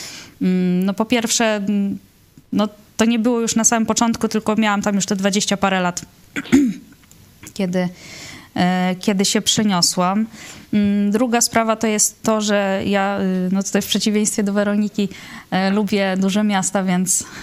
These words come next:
e, no, szybko, szybko się zaklimatyzowałam i, e, no, spodobało mi się to,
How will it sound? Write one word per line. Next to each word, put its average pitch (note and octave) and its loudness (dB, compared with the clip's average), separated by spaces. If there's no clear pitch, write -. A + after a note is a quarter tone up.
e, F#3 0
no, F3+ 0
szybko, F#3+ 0
szybko F#3+ -4
się F#3 -2
zaklimatyzowałam F#3 0
i, F3+ 0
e, F3+ -2
no, F3+ 2
spodobało G3+ 0
mi F#3 0
się F3+ 0
to, F3+ -2